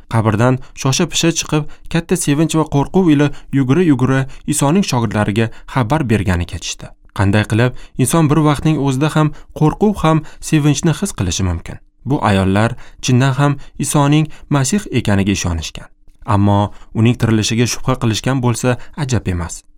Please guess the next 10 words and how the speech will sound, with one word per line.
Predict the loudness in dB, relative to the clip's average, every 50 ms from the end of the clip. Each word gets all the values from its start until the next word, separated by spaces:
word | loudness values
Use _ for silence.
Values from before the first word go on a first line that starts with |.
| _ _ _ -8
Iso | -4 -2 -2 -2
hali | 0 2 0 0
xochga | 2 0 -2 -2 0 0 0 0
mixlanmasidan | 0 0 0 -2 0 2 0 0 0 0 -2 0 0
oldinoq | 2 0 0 0 2 0 0 -2 -4 _ -20 _ -12 -4
o'zining | 0 0 2 4 4 4 4 2
o'lishi | 2 2 2 2 0 -2 -6 -8 -10 -14 _ -12 -2
va | 0 0
uchinchi | 0 2 0 0 0 0 0
kuni | 0 2 2 2